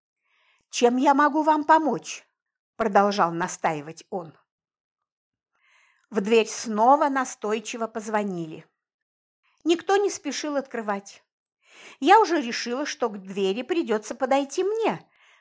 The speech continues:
когда услышала чьи-то тяжелые шаркающие шаги. Мимо комнаты, в которой мы сидели, прошла тучная женщина. Я догадалась, что это была бабушка Кристины.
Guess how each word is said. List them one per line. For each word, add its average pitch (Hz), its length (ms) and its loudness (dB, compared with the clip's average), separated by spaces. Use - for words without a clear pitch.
когда 202 320 0
услышала 349 800 -2
чьи-то 220 440 -8
тяжелые 247 840 -2
шаркающие 196 1040 -6
шаги. 165 720 -10
Мимо 349 240 4
комнаты, 320 540 -4
в - 80 -14
которой 220 400 -2
мы 196 120 -4
сидели, 277 680 -6
прошла 247 500 0
тучная 247 640 -6
женщина. 180 880 -8
Я 285 220 2
догадалась, 185 840 2
что - 320 -6
это 302 280 -2
была 185 320 -4
бабушка 190 720 2
Кристины. 175 840 -16